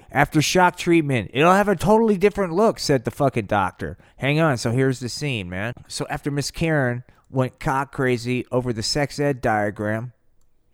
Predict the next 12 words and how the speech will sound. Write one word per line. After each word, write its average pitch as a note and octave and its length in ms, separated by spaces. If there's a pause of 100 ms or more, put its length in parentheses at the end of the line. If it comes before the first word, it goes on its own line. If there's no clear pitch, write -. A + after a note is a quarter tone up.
(420)
in A#2 160
fucking B2+ 420
school A#2+ 720 (300)
because B2 640 (180)
she - 280
decided C3 720 (240)
it C3 140
would C3 140
be C#3 140
a A#2+ 60
smart C3+ 520
thing A#2 420